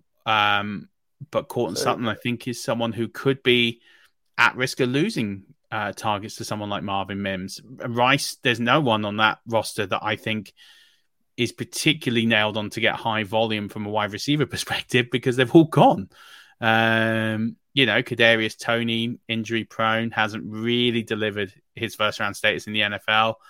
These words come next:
Speaker 1: We're looking at the other receivers on that roster. Sky Moore, yeah, he had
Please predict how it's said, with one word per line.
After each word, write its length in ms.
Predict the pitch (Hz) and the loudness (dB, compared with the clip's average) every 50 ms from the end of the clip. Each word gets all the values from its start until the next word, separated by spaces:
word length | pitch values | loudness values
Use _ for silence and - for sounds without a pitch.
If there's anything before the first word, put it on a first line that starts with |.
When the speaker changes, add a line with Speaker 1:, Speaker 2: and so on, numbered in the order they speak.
| - - - - _ _ _ _ _ - - | -20 -20 -20 -20 _ _ _ _ _ -16 -6
Speaker 1:
We're 140 | 120 127 117 | -2 -2 0
looking 340 | 113 117 - - 120 110 110 | 0 0 -2 -2 -2 0 0
at 200 | 110 104 - - _ | 0 0 -2 -4 _
the 140 | 123 120 113 | 0 0 0
other 160 | 110 107 110 | 0 0 -4
receivers 460 | 107 110 - - 120 117 101 110 101 | -6 -6 -4 -2 -2 -2 -2 -2 -4
on 160 | 113 107 107 | -4 -4 -2
that 160 | 101 98 67 71 | -2 -4 -2 -2
roster. 500 | 104 110 113 - - - 135 127 131 123 | 0 -2 -2 -2 -2 2 2 2 2 2
Sky 380 | - - - 117 120 127 131 | -2 -4 -2 0 2 2 2
Moore, 420 | 113 110 110 113 117 123 131 131 127 117 | 2 0 0 0 0 0 0 0 -2 -4
yeah, 160 | 123 120 127 | -4 -2 0
he 140 | 127 123 113 | 2 2 2
had 140 | 113 110 | 0 -2